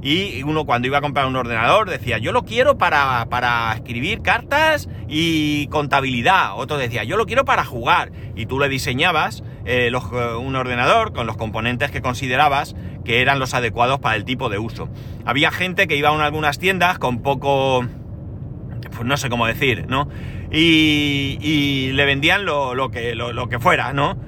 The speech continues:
Yo no. <clears throat> Yo quería tener a la gente contenta y yo quería que, que, que tuvieran lo que necesitaban. Entonces yo cuando venían y preguntaban,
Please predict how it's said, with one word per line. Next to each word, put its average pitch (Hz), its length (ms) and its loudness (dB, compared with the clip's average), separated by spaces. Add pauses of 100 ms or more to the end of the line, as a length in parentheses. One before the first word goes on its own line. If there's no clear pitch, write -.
Yo 147 140 4
no. 143 260 2 (560)
<clears throat> 139 240 0 (340)
Yo 151 140 2
quería 160 280 4
tener 156 280 0
a 151 60 2
la 139 60 0
gente 156 280 -2
contenta 143 640 0 (200)
y 127 300 0
yo 135 160 0
quería 143 320 2
que, 127 580 0 (300)
que, 123 260 2
que 113 200 -2
tuvieran 123 400 0
lo 151 120 2
que 113 220 2
necesitaban. 110 880 0 (220)
Entonces 123 420 -2
yo 127 200 0
cuando 127 300 0
venían 131 360 0
y 151 60 -4
preguntaban, 139 760 2